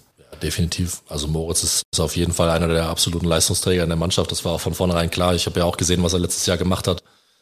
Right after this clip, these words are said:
Super schade, dass er dann so lange raus sein musste, aber Moritz ist topfit, Moritz ist gesund, der hat eine sehr, sehr gute Offseason hinter sich, hat extrem diszipliniert an sich gearbeitet.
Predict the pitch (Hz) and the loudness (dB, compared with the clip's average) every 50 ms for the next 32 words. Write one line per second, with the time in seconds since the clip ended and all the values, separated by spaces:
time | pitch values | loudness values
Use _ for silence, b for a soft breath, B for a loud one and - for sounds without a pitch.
0 | b b - - 90 - 95 - - 92 90 95 92 87 - - 92 90 87 90 | b b -20 -20 -12 -8 -4 0 2 2 4 4 2 2 2 2 2 2 2 2
1 | 85 87 87 90 90 92 90 90 92 92 98 95 92 92 98 95 - - - 107 | 0 0 0 0 0 2 0 0 0 -2 -4 -2 0 2 2 4 2 0 0 -2
2 | 101 101 98 95 92 98 104 104 - - 107 98 92 85 82 80 80 82 80 - | -4 -4 -2 0 2 2 2 2 2 2 2 0 0 0 -2 -2 -2 -2 -2 -4
3 | b b b b b _ - - 80 78 80 87 95 90 - - 90 - - - | b b b b b _ -20 -20 -16 -12 -10 -8 -4 -2 -2 0 2 0 0 0
4 | - - - 92 - - - 110 - - - - - 104 95 92 90 90 - 95 | -2 0 0 0 0 2 0 0 0 0 -6 -8 -8 -8 -8 -8 -8 -6 -4 -4
5 | 85 - 95 85 85 90 117 110 98 82 82 85 - 90 87 82 85 90 95 101 | -2 -2 -2 0 2 2 2 2 2 2 0 2 0 0 0 0 2 2 4 4
6 | 101 95 95 87 95 98 95 - 98 92 85 85 82 - 135 131 - _ _ - | 4 4 2 0 0 -2 -2 0 2 2 2 2 0 -4 -10 -16 -18 _ _ -12
7 | 117 110 107 101 - - - 107 98 95 95 98 101 - 101 87 95 95 90 - | -8 -2 -2 0 0 2 2 2 2 2 2 2 2 2 2 0 0 -2 0 -2
8 | 90 90 87 85 - - - - - - 101 101 101 101 90 90 - - 101 - | -2 -4 -2 -4 -4 -4 -4 -6 -4 -2 0 0 2 2 2 2 2 2 0 0
9 | - 95 95 90 98 95 87 92 - - 98 87 92 98 95 95 - 98 95 - | 0 -2 0 0 -2 -2 -2 -2 -2 -2 0 -2 0 0 -2 -2 -2 -2 -6 -6